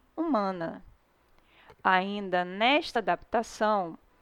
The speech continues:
a máscara humana foi alterada, atualizada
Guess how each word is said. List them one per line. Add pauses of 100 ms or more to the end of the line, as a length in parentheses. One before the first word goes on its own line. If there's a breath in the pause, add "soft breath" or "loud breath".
(220)
a
máscara
humana
foi
alterada, (480 soft breath)
atualizada